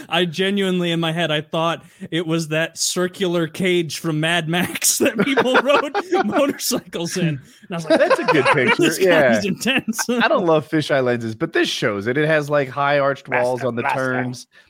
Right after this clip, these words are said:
Speaker 2: and, like, flat straightaways. And if you've ever watched it, it's just, it's all about the sprint. These guys, I think they want to be behind their competitor. It's a two-man race oftentimes. And you wanna be behind the other guy until the last lap.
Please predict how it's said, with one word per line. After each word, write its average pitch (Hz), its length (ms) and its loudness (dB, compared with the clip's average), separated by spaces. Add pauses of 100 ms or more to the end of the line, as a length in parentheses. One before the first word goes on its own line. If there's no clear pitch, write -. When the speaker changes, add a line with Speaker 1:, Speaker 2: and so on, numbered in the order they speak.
(160)
Speaker 2:
and, 117 120 -2
like, 113 180 -2
flat 120 300 -2
straightaways. 127 760 -2 (400)
And 113 340 0
if 117 140 -4
you've 123 120 -2
ever 220 200 0
watched 135 420 -4
it, 92 100 -10
it's 90 120 -14
just, - 480 -12 (120)
it's 98 140 -14
all 101 160 -2
about 92 280 -6
the 87 60 -14
sprint. - 520 -14 (180)
These 151 200 0
guys, 151 440 0 (520)
I 120 80 -4
think 196 240 -6
they 214 120 0
want 147 420 -2
to 147 60 -4
be 120 160 -2
behind 101 460 -4
their 101 80 -2
competitor. 104 560 -4
It's - 160 -14
a 87 60 -10
two-man 92 420 -8
race 92 300 -8
oftentimes. 107 680 -8 (640)
And 120 260 2
you 113 80 2
wanna 151 260 2
be 120 360 2
behind 107 440 -2
the 117 80 0
other 101 140 -2
guy 90 180 -2
until 90 240 -6
the 90 80 -4
last 87 340 -4
lap. 90 360 -6